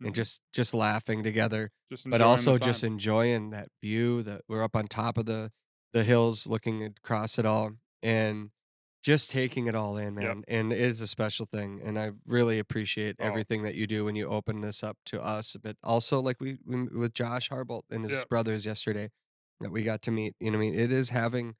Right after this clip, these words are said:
Speaker 1: an effect on other people's lives. So someday you and I will look back and say, "Man, how cool."
Speaker 2: Yeah, it, I mean,
Speaker 1: <laughs> How
Speaker 2: like,
Speaker 1: cool.
Speaker 2: it's, it's building that community and,
Speaker 1: Mm-hmm.
Speaker 2: and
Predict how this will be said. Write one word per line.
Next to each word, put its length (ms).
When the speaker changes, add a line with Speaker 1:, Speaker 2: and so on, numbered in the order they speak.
Speaker 1:
an 100
effect 320
on 100
other 180
people's 320
lives. 260
So 120
someday 380
you 140
and 120
I 100
will 140
look 180
back 280
and 100
say, 160
"Man, 460
how 140
cool." 420
Speaker 2:
Yeah, 220
it, 140
I 60
mean, 100
Speaker 1:
<laughs> 0
How 140
Speaker 2:
like, 200
Speaker 1:
cool. 280
Speaker 2:
it's, 180
it's 220
building 400
that 240
community 380
and, 520
Speaker 1:
Mm-hmm. 60
Speaker 2:
and 340